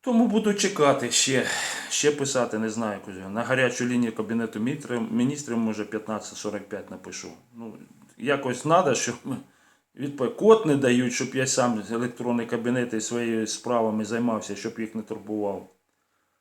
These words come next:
Код цей не дають. Самі не відповідають, я не знаю.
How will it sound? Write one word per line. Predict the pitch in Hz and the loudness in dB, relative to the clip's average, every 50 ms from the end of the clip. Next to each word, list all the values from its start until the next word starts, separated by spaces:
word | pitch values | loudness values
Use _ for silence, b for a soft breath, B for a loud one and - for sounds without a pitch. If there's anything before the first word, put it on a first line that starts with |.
| _ _ _ _ _ _ _ _ _ _ _ _ _ - - _ _ _ _ _ _ _ | _ _ _ _ _ _ _ _ _ _ _ _ _ -20 -20 _ _ _ _ _ _ _
Код | - 120 120 113 - | -8 -6 -6 -6 -4
цей | - 117 113 | -4 -2 -2
не | 113 117 113 | -2 -2 -2
дають. | 107 117 113 110 110 107 95 - - _ _ _ _ _ _ _ _ _ _ _ _ | 0 0 0 0 -2 -4 -6 -8 -14 _ _ _ _ _ _ _ _ _ _ _ _
Самі | - - - 180 202 196 175 156 | -8 -2 4 6 6 6 6 4
не | 143 143 135 | 4 4 2
відповідають, | 123 135 135 - - 127 120 117 110 101 107 104 101 98 98 95 92 95 104 | 2 2 -2 -2 -2 -2 -2 -2 -2 -4 -4 -4 -4 -4 -6 -8 -10 -6 -2
я | 127 160 170 | -2 0 0
не | 147 | -2
знаю. | 131 113 117 113 104 92 92 92 90 | -4 -4 -4 -4 -4 -4 -6 -10 -12